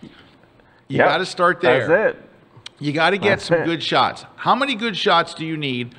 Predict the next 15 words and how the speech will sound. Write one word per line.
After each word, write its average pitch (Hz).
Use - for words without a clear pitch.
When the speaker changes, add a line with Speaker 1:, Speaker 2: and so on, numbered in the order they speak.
Speaker 1:
from 135
a 135
high 139
school 147
football 143
game 117
to 127
convince 139
a 147
college 131
to 131
let 113
you 107
to 120
shoot? 143